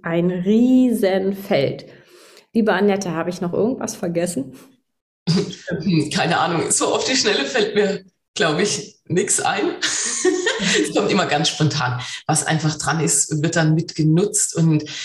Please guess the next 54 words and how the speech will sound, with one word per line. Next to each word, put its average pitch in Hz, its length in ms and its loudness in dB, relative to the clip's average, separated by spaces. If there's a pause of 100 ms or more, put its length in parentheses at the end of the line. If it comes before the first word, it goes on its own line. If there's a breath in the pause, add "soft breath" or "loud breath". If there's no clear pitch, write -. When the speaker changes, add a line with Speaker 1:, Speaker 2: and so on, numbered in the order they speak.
(100)
Speaker 2:
ja, 165 160 2
stimmt, 180 240 -2
es - 80 0
steht 151 180 -2
noch 165 140 -2
gar 151 100 0
nicht 147 100 -2
auf 147 100 0
meiner 143 240 2
Homepage. 151 400 0
Was 143 160 0
ich 147 140 -2
inzwischen 143 360 -2
ja 139 140 0
auch 143 100 2
noch 156 160 0
mache, 143 300 -2
ist - 460 -2
von 143 140 0
Access - 380 -2
Consciousness, 196 640 -2 (420 loud breath)
die 196 280 2
Tools 208 400 2
mitzunutzen 185 680 0
und 165 140 2
die 165 80 0
Körperprozesse. 165 840 0
Aber 139 180 0
ich 139 100 -2
glaub, 143 160 -2
das 139 100 -6
steht - 240 -2
noch 139 120 2
nicht 139 180 0
mal 135 80 2
auf - 140 -4
der 127 200 -2 (280)
Seite - 360 -2
drauf. - 380 -4 (280 loud breath)
Die - 100 -6
ist - 120 -2
ein 143 80 0
bisschen 143 380 0
alt. 131 340 -2
<laughs> - 40 -4 (1500 loud breath)
Speaker 1:
Ja, 151 140 -2
aber 165 240 2
das 170 180 -2
macht 156 220 -2
ja 165 100 2
nix. 139 360 -4
In 170 240 0
Speaker 2:
Nö. 139 40 4
Speaker 1:
dem 175 240 0